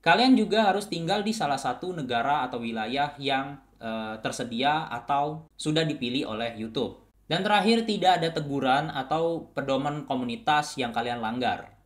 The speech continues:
Kalau kalian sudah berhasil untuk mendapatkan aksesnya, maka kalian akan dikirim berupa email, yakni sebagai berikut.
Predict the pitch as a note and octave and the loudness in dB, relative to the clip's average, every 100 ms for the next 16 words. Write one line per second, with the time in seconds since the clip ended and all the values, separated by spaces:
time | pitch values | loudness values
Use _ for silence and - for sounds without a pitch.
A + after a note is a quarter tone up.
0 | _ - D3+ A#3 A#3 A#3 A3+ A3 D#3+ C#3 | _ 4 6 8 6 4 2 0 2 4
1 | F3+ G#3 - _ _ - C3+ D#3+ E3+ D3+ | 4 0 -12 _ _ -6 -2 0 0 -2
2 | C#3 F3 F#3+ D3+ D#3+ G#3 F3+ D#3+ D#3+ F3+ | -2 -4 -6 -4 -2 -4 -2 0 0 -2
3 | F3+ - B2 A#2 B2 C3+ _ C3+ - D#3+ | -6 -2 0 0 -6 -8 _ -4 0 -2
4 | D#3+ A2+ A2+ C3 - - F3+ B3 A3 A#3 | -2 -4 -4 -6 -10 0 4 6 6 4
5 | A3+ G#3 A#3 F3 - B2+ D#3+ F#3 C#3+ C3 | 4 2 0 0 2 2 2 0 -2 0
6 | C#3+ - C3+ D#3 A#2 G2+ G2 A#2 A2+ C#3 | -2 0 0 0 -2 -4 -8 -6 -4 -2
7 | D#3+ C#3+ A2 A2 B2 C#3 C3 - | -4 -4 -4 -2 -2 0 -2 -2